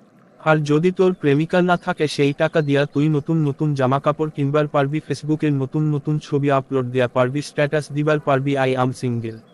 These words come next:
সাত নাম্বার, দর দুই রাত্রে প্রেমিকার সাথে কথা কইতাছু, ঝগড়া লাগলো, তোর কান্দন লাগবো, আর যদি প্রেমিকা না থাকে তাহলে কান্দা লাগবে না।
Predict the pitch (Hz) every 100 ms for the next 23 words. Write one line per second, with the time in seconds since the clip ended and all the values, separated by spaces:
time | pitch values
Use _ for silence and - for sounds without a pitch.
0 | _ _ _ _ _ - - 151 160 175
1 | 160 165 190 185 156 151 135 143 156 165
2 | 160 175 170 147 139 151 180 175 151 -
3 | 170 135 131 160 147 143 165 160 165 127
4 | 127 139 139 131 135 147 147 143 143 139
5 | 135 151 135 123 131 151 143 127 127 127
6 | 135 139 127 139 156 147 147 151 147 143
7 | 127 131 135 - 131 135 127 120 120 120
8 | 110